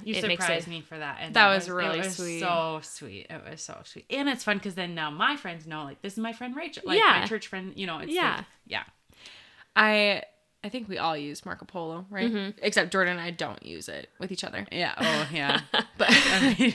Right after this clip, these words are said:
Speaker 1: <laughs> way too many a day. We just FaceTime.
Speaker 3: Yeah. <laughs> We don't need another communication
Speaker 2: <laughs>
Speaker 3: channel.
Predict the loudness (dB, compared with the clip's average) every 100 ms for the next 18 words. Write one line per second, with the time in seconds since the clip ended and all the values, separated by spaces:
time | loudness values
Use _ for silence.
0 | 0 2 4 4 4 4 4 2 2 2
1 | 2 2 0 -2 -4 -4 -2 0 0 -2
2 | 2 4 4 2 2 2 2 2 0 -6
3 | 4 4 4 -2 -14 -18 -14 -2 0 0
4 | -4 0 8 10 10 10 6 2 -4 -4
5 | -6 -6 -6 -4 0 4 4 4 6 6
6 | 8 10 10